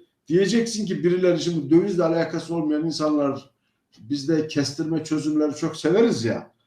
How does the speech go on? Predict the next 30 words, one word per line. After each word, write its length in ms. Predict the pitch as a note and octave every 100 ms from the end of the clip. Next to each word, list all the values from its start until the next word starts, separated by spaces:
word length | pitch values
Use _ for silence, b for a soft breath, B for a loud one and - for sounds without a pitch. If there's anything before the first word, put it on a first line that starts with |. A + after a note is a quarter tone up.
| _ -
Asacaksın 640 | D#3 F#3 F3+ G#3 - E3
Kızılay 440 | B2+ D3 D#3+ D3 C#3
Meydanı'nda, 680 | C#3 B2+ C3 C3 A#2+ B2 B2+
Taksim 440 | C#3+ - D3 C#3
Meydanı'nda 600 | C3 A#2+ B2 A#2+ A#2+ A#2+
bir 80 | C3
iki 240 | C#3 -
kişiyi 280 | - - C3+
sallandıracaksın. 1040 | - C#3+ C#3+ C#3 C3 C3+ C3 C#3+ G3+ F3+
Bak 200 | D#3 -
bakalım 500 | D3+ - E3 F#3 - b b b D#3
dövize 360 | D#3 C#3 E3+
talep 320 | C#3 D#3 E3+
oluyor 300 | D#3 D3+ D3
mu 160 | B2 G#2
yine? 280 | F2+ E2+ - _ _ _ D#3+
Böyle 240 | G3 F#3
kestirme 520 | F#3 F3 F#3 F#3 F#3+
çözümler 540 | F3+ E3+ F3 F3 E3 -
çoktur. 480 | G3+ G3+ A#3 G3+
Birilerinin 380 | F#3 F#3+ G#3 G#3
aklına 380 | G3 G3 G3 F#3
gelir. 320 | F#3+ D3+ A#2 - _ _
"Aa, 380 | F#3 C4+ C#4 C4+
ne 140 | B3+
güzel 280 | C4+ A#3+ G#3
işte, 220 | E3+ -
yasaklasınlar, 760 | C4+ B3+ B3+ A#3 A#3 - A#3+ A#3+
olsun 360 | A3 - A#3+ G3+
bitsin." 300 | - -